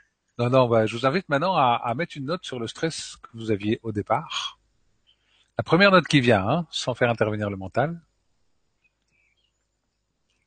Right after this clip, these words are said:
Et, euh, bah, normalement, cette note a baissé. C'est-à-dire que la vision de la ch-, situation a changé. Il y a des prises de conscience qui se sont faites.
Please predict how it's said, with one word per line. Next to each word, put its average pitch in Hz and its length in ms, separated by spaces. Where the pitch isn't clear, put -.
Et, 127 300
euh, 107 420
bah, 104 160
normalement, 110 560
cette - 240
note 123 180
a 104 60
baissé. - 340
C'est-à-dire - 640
que 127 100
la 113 280
vision 139 420
de 147 60
la 110 100
ch-, 120 200
situation 123 580
a 113 60
changé. 90 600
Il - 40
y - 20
a 101 40
des 110 100
prises 202 320
de 156 80
conscience 156 480
qui 131 120
se - 200
sont 117 160
faites. - 480